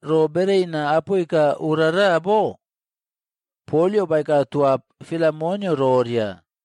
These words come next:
Ratovia wokboy nio naini. Butauki wokboy ara nio ma rauba Bilip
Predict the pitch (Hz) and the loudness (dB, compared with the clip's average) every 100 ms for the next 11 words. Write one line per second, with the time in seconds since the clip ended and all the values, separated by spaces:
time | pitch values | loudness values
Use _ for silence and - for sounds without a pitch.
0 | _ _ _ _ _ 139 143 190 196 180 | _ _ _ _ _ -2 0 0 0 2
1 | 165 147 151 185 170 165 160 156 156 170 | 2 2 2 -2 -2 -2 0 -2 -8 -8
2 | 160 160 170 185 156 110 92 _ _ _ | -6 -6 -8 -8 -8 -10 -12 _ _ _
3 | _ _ _ _ _ _ 139 143 156 156 | _ _ _ _ _ _ -8 -2 0 0
4 | 139 165 185 202 _ _ _ 160 170 160 | -2 -4 -4 -8 _ _ _ -2 -2 0
5 | 170 170 165 185 196 147 110 _ _ _ | 0 2 0 2 2 0 -4 _ _ _
6 | _ 151 156 165 175 160 147 143 143 151 | _ -8 -6 -4 -2 0 2 2 2 2
7 | 156 135 110 120 131 139 | 2 2 0 -6 -10 -8